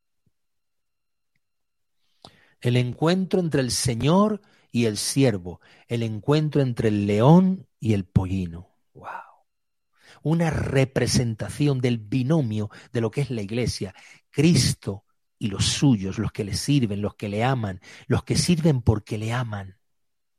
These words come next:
los que han hecho una obra de amor. Cristo ha pagado un precio para que le sirvas por amor. Así le dijo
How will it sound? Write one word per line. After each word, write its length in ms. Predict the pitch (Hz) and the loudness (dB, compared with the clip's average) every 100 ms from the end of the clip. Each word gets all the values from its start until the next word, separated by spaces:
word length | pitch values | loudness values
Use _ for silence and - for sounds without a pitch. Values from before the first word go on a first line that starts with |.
| _ _ _ _ - _ | _ _ _ _ -20 _
los 160 | 113 - | -8 -4
que 100 | 120 | -2
han 80 | |
hecho 240 | 131 135 151 | -2 -2 -2
una 200 | 120 117 | -2 0
obra 420 | 135 110 95 - _ _ _ _ _ | 2 0 -6 -14 _ _ _ _ _
de 80 | 104 | -10
amor. 360 | 101 120 113 - _ - _ | -2 0 0 -2 _ -20 _
Cristo 340 | 143 135 - | 2 2 2
ha 80 | 131 | 0
pagado 260 | 127 135 135 | 0 2 0
un 180 | 113 | 0
precio 360 | 98 147 147 120 | 0 2 2 0
para 200 | 110 107 | 0 -2
que 120 | - | -4
le 120 | 107 | -2
sirvas 680 | - - - 202 165 113 - - | -2 -2 2 4 4 0 -8 0
por 200 | 110 98 | 2 2
amor. 500 | 101 104 95 - - 101 - _ _ _ _ _ _ _ _ _ _ _ _ _ _ _ _ _ _ _ _ | -4 -6 -8 -14 -20 -20 -20 _ _ _ _ _ _ _ _ _ _ _ _ _ _ _ _ _ _ _ _
Así 340 | _ 113 98 139 | _ -10 -4 -2
le 120 | 123 | 0
dijo 520 | 120 131 120 110 104 | 2 2 0 -4 -8